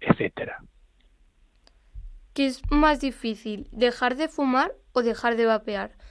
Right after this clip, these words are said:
Speaker 2: ¿O los dos, al tener como el mismo nivel de nicotina más o menos, es igual de difícil?
Speaker 1: Pues efectivamente, es lo que tú estás diciendo.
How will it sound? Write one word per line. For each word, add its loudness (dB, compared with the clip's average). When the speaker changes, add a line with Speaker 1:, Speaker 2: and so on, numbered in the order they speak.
Speaker 2:
¿O 6
los 2
dos, 0
al 2
tener 0
como 0
el 0
mismo -4
nivel -4
de -2
nicotina -4
más -8
o -6
menos, -4
es -4
igual -4
de -6
difícil? -12
Speaker 1:
Pues 8
efectivamente, 4
es 0
lo 4
que -4
tú 2
estás -2
diciendo. 0